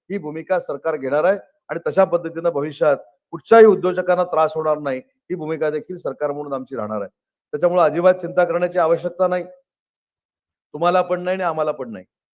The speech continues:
कारण आम्ही आता दोनशे सदतीस आलोय, त्याच्यामुळे डळमळीत काही कारणच नाही. त्याच्यामुळे आमची चिंता तुम्ही मिटवून टाकलेली, आता तुम्हाला पण चिंता करण्याची आवश्यकता नाही.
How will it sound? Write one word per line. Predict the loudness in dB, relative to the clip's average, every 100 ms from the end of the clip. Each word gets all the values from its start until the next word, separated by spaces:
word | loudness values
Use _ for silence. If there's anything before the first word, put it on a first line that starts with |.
| _ _ _ -10
कारण | -8
आम्ही | -4 -4
आता | -4
दोनशे | -6 -8 -10
सदतीस | -6 -4 -4 -6 -6
आलोय, | -4 -4
त्याच्यामुळे | -8 -8 -4
डळमळीत | -4 -2 -4 -4 -4
काही | -4 -6 _ _ _ _ _ _ _ _ -6
कारणच | -4 -4 -6
नाही. | -10 -12
त्याच्यामुळे | -16 _ _ _ _ _ _ _ _ _ _ -2 0
आमची | 0 -2 -8
चिंता | -6 0 0
तुम्ही | 0 -4
मिटवून | -6 -4 -2
टाकलेली, | 0 -2 -2 -2
आता | -2
तुम्हाला | -4 0 4 4
पण | 2 -2
चिंता | -4 -2
करण्याची | -2 -4 -6
आवश्यकता | -6 -6 -10 -18 -18
नाही. | -18